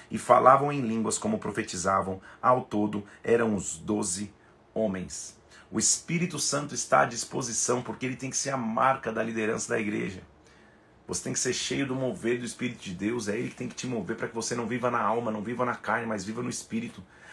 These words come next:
Paulo chega, a primeira pergunta que ele faz é: "Vocês receberam o Espírito Santo?" "Mas que Espírito Santo? A gente nem ouviu falar." "Vem cá, impõe as mãos e todos recebem o Espírito Santo." Por três meses ele fica frequentando a sinagoga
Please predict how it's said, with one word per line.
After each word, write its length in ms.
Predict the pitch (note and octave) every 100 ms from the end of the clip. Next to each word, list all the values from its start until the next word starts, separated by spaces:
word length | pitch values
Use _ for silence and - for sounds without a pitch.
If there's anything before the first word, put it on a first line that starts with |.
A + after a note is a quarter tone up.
| -
Paulo 240 | A#2 C3 C3
chega, 260 | - B2+
a 20 | A#2+
primeira 280 | A#2+ C3
pergunta 340 | C#3 A#2+ B2+ B2+
que 60 |
ele 100 | A#2+
faz 320 | - A2+ A#2+ A2
é: 60 |
"Vocês 360 | G#2 A2 C#3+ C3
receberam 360 | B2 B2 C3+
o 20 | A#2+
Espírito 300 | - A#2+ -
Santo?" 280 | C3+ C#3+
"Mas 160 | B2 B2+
que 80 | E3
Espírito 300 | - E3 C#3
Santo? 140 | -
A 20 |
gente 80 | A2+
nem 80 | C3+
ouviu 160 | C#3 C#3+
falar." 340 | B2 A2+ - - -
"Vem 160 | A2 C3
cá, 300 | A#2+ A2 - -
impõe 340 | A#2 A2 C3+ C#3
as 140 | C3
mãos 360 | A#2 B2+ - -
e 60 |
todos 340 | B2+ - B2+ A#2+
recebem 360 | A2+ - A2+
o 20 | A2+
Espírito 340 | - - -
Santo." 380 | - D3 C#3+ - - - - - - -
Por 120 | D#3+
três 280 | E3+ D#3+ C#3
meses 220 | C3+ C3+
ele 140 | -
fica 280 | - C#3 -
frequentando 540 | - C3+ B2+ A2+ A#2+
a 60 | A2+
sinagoga 680 | - B2 B2 G2+ G#2+ A#2+